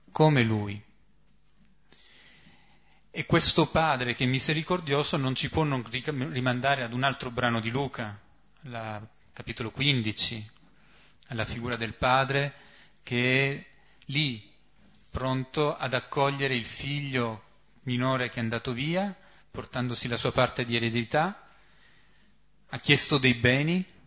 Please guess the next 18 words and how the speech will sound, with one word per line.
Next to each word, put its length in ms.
invece 420
di 140
chiedere 460
di 100
poter 260
avere 200
un 140
cuore 300
come 220
suo 180
padre, 480
si 160
è 20
limitato 440
a 20
guardare 800
alle 240
ricchezze, 880